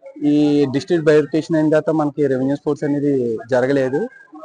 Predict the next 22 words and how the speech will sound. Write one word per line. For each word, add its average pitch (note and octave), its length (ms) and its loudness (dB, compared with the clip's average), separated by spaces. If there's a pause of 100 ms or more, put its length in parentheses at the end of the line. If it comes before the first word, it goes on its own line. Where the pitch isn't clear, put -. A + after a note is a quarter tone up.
(360)
మనకి D3+ 300 2
వచ్చిన D#3 640 4
హిమాంశు C3+ 300 -4
శుక్లా D3 320 0
సార్ C#3+ 220 0
కానీ, C#3 220 -2
మహేష్ C3 320 -2
సార్, C3 180 -4
సార్ B2 280 -8
కానీ, B2 320 -6 (380)
మాకు C#3+ 580 2
ఇంట్రెస్ట్ C#3 400 -2
ఉన్న D#3+ 120 2
గేమ్కి C#3+ 460 0
మేము D3 180 0
గేమ్స్ B2+ 840 -2
కండక్ట్ C3+ 300 0
చేసుకుంటాం C3 420 -4
సార్ C#3 180 -2
అని C3+ 260 -2
రిక్వెస్ట్ B2+ 420 -6
అడిగాము. A#2+ 400 -4